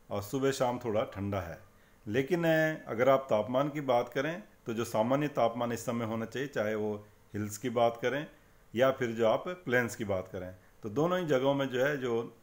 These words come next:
अधिकतम तापमान है और न-, जो न्यूनतम तापमान है एकदम जो सामान्य होने चाहिए इस समय वैसे ही चल रहे हैं। तो बिल्कुल, अ, जो भी विजिटर्स है उत्तराखंड आना चाहते हैं तो अभी आठ से दस दिन जो है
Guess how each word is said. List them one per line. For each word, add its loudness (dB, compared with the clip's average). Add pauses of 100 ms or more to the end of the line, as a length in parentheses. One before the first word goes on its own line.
(120)
अधिकतम -2
तापमान 2
है -8
और -4
न-, -2
जो 0
न्यूनतम 0
तापमान 2
है -6 (360)
एकदम 0
जो 0
सामान्य 0
होने 2
चाहिए 0
इस -8
समय -4 (360)
वैसे 2
ही -2
चल -2
रहे -8
हैं। -16 (360)
तो -2
बिल्कुल, 0
अ, 6
जो 0
भी 0
विजिटर्स 0
है 0
उत्तराखंड -4
आना -2
चाहते 0
हैं -8 (200)
तो -4
अभी -2
आठ 2
से -2
दस 0
दिन -4
जो -4
है -4